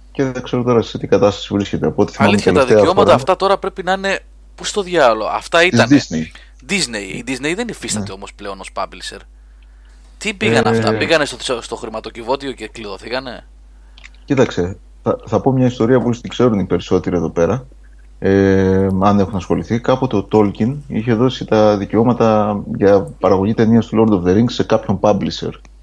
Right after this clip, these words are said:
Speaker 1: Ε, ο οποίος ήταν και δεν ήταν στο Hollywood τότε και μπορεί να μην έχει καμιά σχέση με Hollywood.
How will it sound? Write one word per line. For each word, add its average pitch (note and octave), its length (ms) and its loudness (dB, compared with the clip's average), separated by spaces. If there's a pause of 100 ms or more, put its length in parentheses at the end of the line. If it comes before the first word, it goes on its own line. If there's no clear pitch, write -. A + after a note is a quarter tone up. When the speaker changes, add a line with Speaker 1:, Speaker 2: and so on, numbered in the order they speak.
(440)
Speaker 1:
Ε, F#2 720 -2 (480)
ο - 60 -12
οποίος A#2+ 360 -4
ήταν G#2+ 260 2
και F#2+ 120 -2
δεν F#2+ 120 2
ήταν G#2 120 0
στο F2+ 240 -8
Hollywood G2 300 2
τότε G#2+ 280 0
και G#2 100 -2
μπορεί G#2 160 4
να G#2+ 60 4
μην G#2+ 100 4
έχει - 200 -2
καμιά G2+ 220 2
σχέση F2+ 320 -4
με E2 120 -4
Hollywood. D#2+ 300 -2